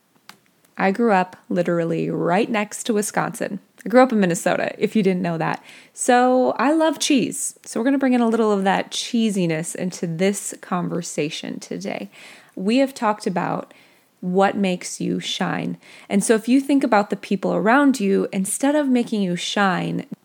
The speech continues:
do the people around you actually dull that shine?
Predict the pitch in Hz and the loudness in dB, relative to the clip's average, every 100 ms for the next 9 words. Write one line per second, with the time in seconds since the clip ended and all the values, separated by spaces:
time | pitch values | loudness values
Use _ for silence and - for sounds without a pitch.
0 | - - _ - 220 214 - 214 247 220 | -20 -20 _ -8 2 2 2 0 2 2
1 | 196 190 190 202 - 185 - 202 190 170 | 2 0 0 -2 -2 -8 -6 -4 -4 -4
2 | - 190 180 170 160 - - - 160 160 | -2 0 0 -2 -6 -8 -8 -8 -6 -6